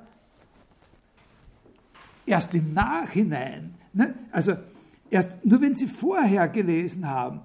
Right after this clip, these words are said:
es, es geht sozusagen um, um, um die Auflösung. Sie müssen die Sachen genau in der richtigen Reihenfolge gelesen haben.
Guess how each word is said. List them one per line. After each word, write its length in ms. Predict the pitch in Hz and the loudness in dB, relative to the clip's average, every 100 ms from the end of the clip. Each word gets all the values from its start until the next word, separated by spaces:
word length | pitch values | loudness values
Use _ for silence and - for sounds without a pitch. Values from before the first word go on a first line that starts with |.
| - - - - | -20 -20 -16 -8
es, 180 | - | -6
es 200 | - 165 | -4 -4
geht 220 | 240 214 - | -2 -2 -2
sozusagen 420 | 226 202 226 226 | -8 -2 2 2
um, 140 | 220 | 2
um, 180 | 196 208 | 0 -2
um 240 | 311 190 | -2 -4
die 140 | - 202 | -2 -2
Auflösung. 420 | 247 208 196 160 - | -2 -2 -4 -4 -8
Sie 120 | 175 | -2
müssen 280 | 208 247 - | 0 0 -4
die 100 | 214 | -2
Sachen 360 | 208 202 214 | 0 0 0
genau 300 | 214 185 196 | -2 0 2
in 100 | 240 | 2
der 140 | 226 202 | 2 0
richtigen 400 | 240 226 220 175 | -2 -6 -8 -2
Reihenfolge 880 | 151 208 269 - 170 156 143 127 123 - _ - | 0 0 -4 -2 0 0 0 -8 -10 -20 _ -10
gelesen 520 | 185 151 147 135 156 | -6 -4 -4 -6 -6
haben. 460 | 131 139 135 170 | -2 -2 -4 -10